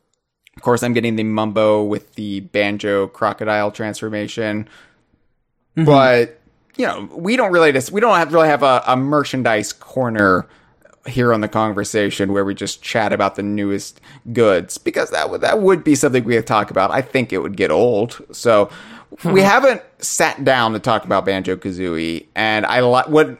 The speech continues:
Speaker 1: I, whenever something enters a dry spell, and I know Banjo has been kind of in a dry spell for a while, big things like Smash notwithstanding, I do like to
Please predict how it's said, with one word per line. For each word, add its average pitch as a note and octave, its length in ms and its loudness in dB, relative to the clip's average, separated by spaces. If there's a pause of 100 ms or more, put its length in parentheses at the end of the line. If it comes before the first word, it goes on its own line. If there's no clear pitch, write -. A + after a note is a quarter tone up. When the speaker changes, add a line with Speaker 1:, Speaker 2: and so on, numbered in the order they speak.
(100)
Speaker 1:
I, D#3 100 2
whenever A3 460 0
something G3 340 0
enters C3+ 340 -2
a A#2+ 80 2
dry G2+ 360 2
spell, E2 640 -2 (400)
and G#2+ 200 -2
I A#2+ 40 0
know B2+ 140 4
Banjo A#2+ 340 0 (200)
has C3 280 -2
been A#2 120 -4
kind A2 180 -4
of G#2 60 -4
in G2+ 80 -4
a G2 80 -4
dry G2+ 220 0
spell G2 220 -2
for G2+ 140 -2
a G2 80 2
while, G2 540 2
big A#2+ 400 -2
things G2+ 240 -4
like F2+ 120 -6
Smash F#2+ 420 -6
notwithstanding, G#2+ 840 -2 (960)
I C3 100 2
do C#3+ 200 2
like C3 280 2
to G#2+ 460 -2